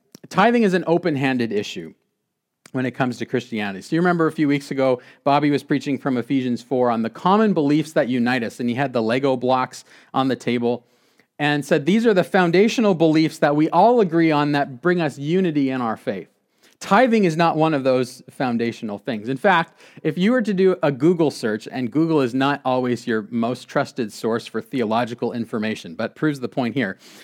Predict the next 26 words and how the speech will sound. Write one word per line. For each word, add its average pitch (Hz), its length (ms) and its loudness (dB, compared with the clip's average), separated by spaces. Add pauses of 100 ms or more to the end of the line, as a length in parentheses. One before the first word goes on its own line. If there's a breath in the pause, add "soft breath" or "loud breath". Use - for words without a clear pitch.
(120)
If 147 120 -4
you 190 120 2
were 254 80 0
to 214 80 0
do 185 180 2
a 156 80 2
Google 175 440 0
search 160 360 0
of 135 160 -4
"should 208 320 0
Christians 147 580 -2
tithe," 131 580 0 (500)
you 175 140 2
will 240 140 4
find 180 460 2
lots 165 340 4
of 196 100 0
articles 170 420 2
on 135 180 2
both 139 280 2
sides. 85 560 -4 (640)
And 160 180 2
these 196 140 4
articles 202 480 4
are 156 160 4
written 180 460 2